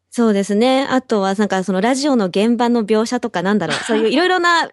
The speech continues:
Speaker 1: オーディションの、なんだろう、描写とか、そういうところで、
Speaker 2: うん。
Speaker 1: 自分がこうまだ知らない、経験したことないような場面とか多分出てきたりすると、あ、そうなんだって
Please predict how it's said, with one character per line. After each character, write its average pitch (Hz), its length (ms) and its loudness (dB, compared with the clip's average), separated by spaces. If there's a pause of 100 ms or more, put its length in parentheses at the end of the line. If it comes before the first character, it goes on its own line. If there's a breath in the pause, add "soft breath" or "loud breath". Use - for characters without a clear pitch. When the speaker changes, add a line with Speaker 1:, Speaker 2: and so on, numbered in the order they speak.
Speaker 1:
オ 285 80 -2
ー - 40 -2
デ 311 60 -2
ィ - 20 -2
シ 330 80 -6
ョ 294 80 -2
ン 277 160 -2
の、 254 240 0
な 208 140 -6
ん 190 40 -4
だ 165 60 -4
ろ 147 80 -8
う、 - 20 -4
描 190 140 2
写 226 120 -2
と 254 80 -6
か、 196 120 -4
そ - 80 -4
う 320 40 -2
い 330 40 -6
う - 20 -10
と 349 80 -6
こ 349 100 -4
ろ 349 120 0
で、 262 300 0
Speaker 2:
う - 20 -6
ん。 190 40 -8 (320 loud breath)
Speaker 1:
自 233 120 0
分 349 200 0
が 339 320 0 (260 loud breath)
こ 262 120 2
う 262 40 2
ま 254 120 2
だ 220 100 0
知 - 220 -4
ら 247 120 2
な 294 160 2
い、 285 100 0
経 311 160 -4
験 302 180 -2
し - 20 -14
た 311 120 -2
こ 302 80 -2
と 240 100 0
な 214 280 0
い 170 260 -4 (160)
よ 208 120 0
う - 40 0
な 170 100 -2
場 165 140 -2
面 175 220 -2 (240)
と - 80 -10
か 170 100 -6
多 208 100 -4
分 160 280 -6 (320 loud breath)
出 214 100 0
て 208 100 -2
き - 60 -18
た 180 100 -4
り 165 100 -4
す 175 140 -8
る 180 100 -6
と、 285 400 0 (240)
あ、 240 180 -2 (100)
そ 403 180 0
う - 20 2
な 269 120 2
ん 208 60 -2
だ 294 80 0
っ - 80 -8
て - 180 -2